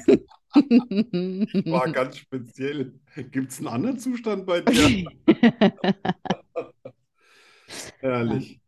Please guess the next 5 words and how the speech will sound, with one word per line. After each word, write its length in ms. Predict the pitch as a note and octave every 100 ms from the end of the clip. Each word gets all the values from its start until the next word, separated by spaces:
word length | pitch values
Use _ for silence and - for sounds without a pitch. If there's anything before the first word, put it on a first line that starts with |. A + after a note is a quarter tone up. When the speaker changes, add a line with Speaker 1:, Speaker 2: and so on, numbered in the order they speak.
| _ _ _ _ _ _ _ -
Speaker 1:
Also, 720 | B3 C4+ D4+ D#4 - - F3+
fang 320 | - C3 C3
mal 160 | F#3+ B3+
an. 420 | D4+ G3 D3+ D3 _ _ _ _ _ _ _ _ _ _ _ _ -
Ähm, 520 | A#3 A#3 G#3+ G#3